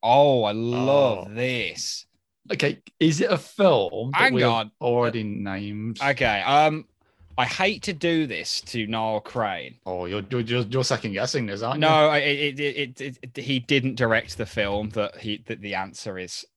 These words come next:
Speaker 1: Um, I hate to do this to you, Niall Crane, 'cause I love the question, but the answer I've got here is Scarface, which is Brian De Palma. Um, not
Speaker 2: I wouldn't
Speaker 1: Martin
Speaker 2: have got it.
Speaker 1: Scorsese.
Speaker 2: I was gonna guess with Goodfellas.
Speaker 1: I mean, we've mentioned Scarface already, actually. Um,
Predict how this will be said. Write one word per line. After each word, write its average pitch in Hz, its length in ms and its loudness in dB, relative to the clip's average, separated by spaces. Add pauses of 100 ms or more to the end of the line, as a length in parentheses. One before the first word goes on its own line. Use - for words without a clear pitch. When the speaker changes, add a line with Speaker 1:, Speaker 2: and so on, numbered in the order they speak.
Speaker 1:
Um, 87 500 -8 (120)
I 92 100 -8
hate 135 220 0
to 131 60 -4
do 127 160 4
this 120 180 -2
to 123 100 -2
you, 104 100 -2
Niall 95 360 -4
Crane, 87 380 -6
'cause 98 140 -10
I 98 80 -4 (100)
love 117 280 0
the 120 60 -6
question, 98 600 -4
but 131 300 -4
the 131 140 0
answer 139 360 0
I've 123 80 -2
got 127 160 0
here 120 160 -2
is 104 100 -6
Scarface, 110 840 -2
which - 160 -12
is 101 80 -10
Brian 104 420 -2
De 95 80 -10
Palma. 95 540 -6 (420)
Um, 90 480 -6 (480)
not 104 180 -6
Speaker 2:
I 104 40 -4
wouldn't 98 60 -8 (160)
Speaker 1:
Martin 104 60 -8
Speaker 2:
have 107 80 -12
got 101 180 -4
it. 98 120 -8
Speaker 1:
Scorsese. - 40 -4
Speaker 2:
I 127 40 0
was 135 140 2
gonna 156 220 2
guess 147 320 2
with 127 180 -2
Goodfellas. 120 260 -4
Speaker 1:
I 131 120 4
mean, 131 200 2
we've 175 160 4
mentioned 214 420 2
Scarface 151 460 4
already, 127 320 2
actually. 80 460 -6
Um, 87 500 -6